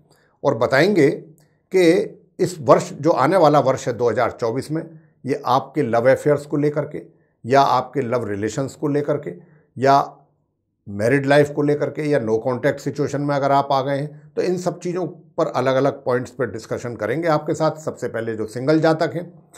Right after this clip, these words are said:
कर्क लगन राशि के, उनके विषय में बात करेंगे और बताएंगे कि आप जो सिंगल जातक हैं,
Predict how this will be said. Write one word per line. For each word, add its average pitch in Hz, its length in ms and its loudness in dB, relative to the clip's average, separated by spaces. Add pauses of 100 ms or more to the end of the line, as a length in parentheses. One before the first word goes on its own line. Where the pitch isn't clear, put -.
(200)
कर्क 131 180 2
लगन 127 220 0
राशि 131 300 0
के, - 180 -10 (300)
उनके 123 580 -8
विषय 127 220 -2
में 139 140 -2
बात 139 240 2
करेंगे 147 260 -2
और - 140 -2
बताएंगे 127 420 -2
कि 143 120 -6
आप 127 240 -2
जो 123 80 -6
सिंगल 135 380 -6 (400)
जातक 104 340 -4
हैं, 90 200 -20